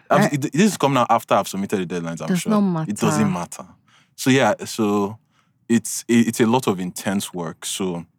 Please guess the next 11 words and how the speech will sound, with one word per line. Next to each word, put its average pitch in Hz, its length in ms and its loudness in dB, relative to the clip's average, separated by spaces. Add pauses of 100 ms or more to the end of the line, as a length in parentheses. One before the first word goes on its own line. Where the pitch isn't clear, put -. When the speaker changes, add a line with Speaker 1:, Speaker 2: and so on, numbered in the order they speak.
(160)
Speaker 1:
this 123 340 -2
year, 98 320 -2 (680)
I 104 80 2
was 110 120 0
happy 143 220 0
that 101 200 2
I 101 60 2
had 101 100 0
work, - 300 -8
obviously, 90 400 -8
but - 480 -10